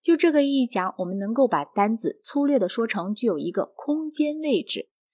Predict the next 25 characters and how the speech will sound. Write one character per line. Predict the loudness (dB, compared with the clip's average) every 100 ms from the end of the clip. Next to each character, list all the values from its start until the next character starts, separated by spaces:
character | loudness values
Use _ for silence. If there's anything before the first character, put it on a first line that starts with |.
| _
我 | 4
们 | 6 6
承 | 2 -2 2
认 | 2
了 | 4 2
这 | 2
种 | 2 0
讲 | -2 -4
话 | 0 0 0
法， | -2 -12 _ _
便 | 0 2
能 | 2 0
说， | 2 2 0 -4
所 | -2 2 4
谓 | 4 4 -2 0
真 | 2 2
空 | 0 0 0
这 | 0
种 | -2
东 | 0 0 0
西 | -2 -4
是 | -4 -4
没 | -2 -2
有 | -2 -2
的。 | -4 -8